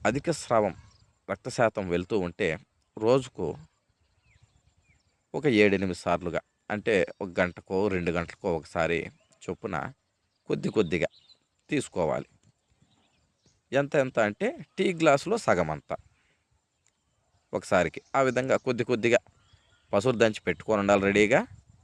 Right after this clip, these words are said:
మజ్జిగ పెట్టుకొని ఉండాలి. ఈ మజ్జిగలో కొంత పసురు వేసుకోవాలి, తాగాలి. తక్కువగా ఉన్నవారు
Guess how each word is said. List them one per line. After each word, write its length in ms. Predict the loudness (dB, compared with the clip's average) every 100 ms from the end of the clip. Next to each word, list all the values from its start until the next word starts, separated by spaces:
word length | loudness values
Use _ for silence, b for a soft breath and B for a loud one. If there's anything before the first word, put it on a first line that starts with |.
| -20 _ _ _ -20 _
మజ్జిగ 260 | 0 2 2
పెట్టుకొని 400 | 2 0 0 0
ఉండాలి. 380 | 4 4 4 -2 _ _ _
ఈ 60 | -4
మజ్జిగలో 460 | 2 2 4 4 4
కొంత 260 | 2 -2
పసురు 420 | -4 -4 -2 -2 -2
వేసుకోవాలి, 580 | 0 0 0 -2 0 -2 -8 _ -8
తాగాలి. 380 | 0 0 0 -4 -10 _ -20 _ _ _ _
తక్కువగా 400 | -6 -2 0 4
ఉన్నవారు 580 | 2 4 4 6 4 -2